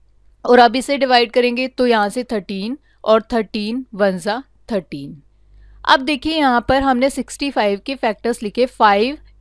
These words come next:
into थर्टीन और वन हंड्रेड सेवनटीन के लिखे थ्री into थ्री into थर्टीन। अब यहाँ से हमें एचसीएफ़ फाइंड करना है, जो इसमें कॉमन है वो थर्टीन है, तो इसका रिक्वायर्ड लार्जेस्ट नंबर जो होगा वो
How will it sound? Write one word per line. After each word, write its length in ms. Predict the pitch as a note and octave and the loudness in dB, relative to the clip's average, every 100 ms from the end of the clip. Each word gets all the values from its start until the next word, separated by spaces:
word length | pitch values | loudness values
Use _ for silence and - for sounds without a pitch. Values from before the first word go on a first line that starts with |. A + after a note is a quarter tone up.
| - | -4
into 380 | A3 G3+ A#3+ B3+ A#3+ | -4 -2 -4 -4 -4
थर्टीन 460 | G3+ - G3 C4+ F4 _ _ _ - | -6 -6 -8 -8 -12 _ _ _ 2
और 200 | A#3+ A#3+ | 4 4
वन 280 | G#3 A#3+ C#4+ | 2 0 0
हंड्रेड 360 | C#4 B3 C4 | -2 0 -2
सेवनटीन 480 | C#4 A#3 A#3 A3+ A3+ | -2 -2 -2 -4 -6
के 100 | A#3 | -6
लिखे 220 | A3 B3+ | -6 -6
थ्री 420 | B3 - A#3 B3 - | -6 -4 -2 -2 -4
into 300 | G3+ G3+ A#3+ A#3 | -8 -4 -6 -4
थ्री 280 | A#3 A3 A#3 | -4 -6 -6
into 260 | G3+ F#3 A#3 A3 | -8 -6 -6 -6
थर्टीन। 400 | F3 D3 C#3+ D3+ - - | -6 -10 -14 -16 -20 -2
अब 200 | - C#4+ | 2 2
यहाँ 220 | D4+ C#4 C#4 | 2 -2 -2
से 140 | D4+ | -4
हमें 160 | C#4+ C#4+ | -2 -4
एचसीएफ़ 540 | - A3 - C4+ C#4 | -4 -6 -6 -4 -2
फाइंड 360 | - G#3+ G#3 A3 | -2 -4 -4 -6
करना 280 | G3 F3+ F#3 | -6 -6 -8
है, 220 | A#3 D4 - | -8 -10 -8
जो 200 | A#3+ A#3+ | -6 -4
इसमें 300 | A#3 A#3 A#3+ | -6 -8 -6
कॉमन 420 | - G3+ G3 A3+ | -4 -2 -2 -2
है 160 | A3+ A#3 | -2 -2
वो 240 | A3 B3 C4 | 0 -2 -2
थर्टीन 420 | A#3+ F3+ G3 F3+ G3+ | -6 -6 -8 -8 -6
है, 180 | C4+ - - _ | -6 -10 -20 _
तो 80 | C#4 | -4
इसका 320 | C#4+ - C#4+ - - A3+ | -2 2 2 2 -4 -4
रिक्वायर्ड 540 | B3 B3 A3+ G#3+ C4 | -2 2 4 4 4
लार्जेस्ट 480 | A#3 G#3 F#3 A#3 A#3 | 2 2 0 -4 -4
नंबर 280 | A3 G#3 A3+ | -6 -4 -4
जो 160 | G#3+ | -2
होगा 240 | F#3 D#3 G#3 | -4 -4 -4
वो 200 | B3 | -2